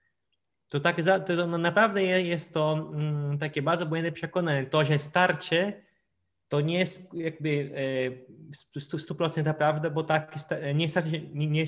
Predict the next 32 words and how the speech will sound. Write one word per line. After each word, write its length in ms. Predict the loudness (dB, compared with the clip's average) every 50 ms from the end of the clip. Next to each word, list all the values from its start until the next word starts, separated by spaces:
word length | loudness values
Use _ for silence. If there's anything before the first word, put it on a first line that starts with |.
| -2 -4
nie 120 | -2 -2 0
starczy 340 | 2 2 2 2 0 -2 2
mówić, 440 | 4 4 4 4 2 -4 -4 -4
o 140 | -4 -4 -4
to 120 | -4 -4 -4
mi 140 | -4 -2
chodzi, 300 | -4 -4 -6 -6 -6 -8
nie? 240 | -6 -2 -2 -2 -4 -6 -14 -20 _ _ _
Też 240 | 4 4 4 4 -2
trzeba 340 | -2 2 2 2 4 2
umieć 400 | 2 2 2 0 0 -2 -4 -12 -14 -20 _ _ _ _ 2
rozumieć. 720 | 4 4 4 6 6 6 6 4 2 0 -6 -12 -16 -18 _ _ _ _ _ _ _
I, 380 | -4 -2 0 2 2 2 2 0
i, 280 | -2 -4 -6 -4 -2 -2
i, 420 | -2 -2 -4 -4 -6 -4 -4 -4
i 40 | -2
nie, 220 | 2 2 4 4 4
nie 160 | 2 0 0
tylko 280 | 2 0 0 0 -2
chodzi 420 | 0 2 0 0 0 _ _ -6 -4
mi 120 | -2 0
też 220 | -2 -2 -2 0 0
o 80 | 0
akcenty, 400 | 0 0 -2 -4 -2 -2 -2 -2
powiedzmy, 640 | 0 0 0 0 0 -2 -2 -2 -2 -2 -2 -4 -8 -2
nietypowe 580 | 0 0 2 2 0 -2 2 4 4 4 4
angielskie, 360 | 2 2 2 0 -2 -4 -4 0
tak, 280 | 0 2 2 0 0
tak 140 | -2 -4 -4
jak 80 | -4 -6
ten 120 | -4 -4
hinduski, 600 | -4 -4 -4 -2 -4 -4 -4 -6 -6 -6 -6 -6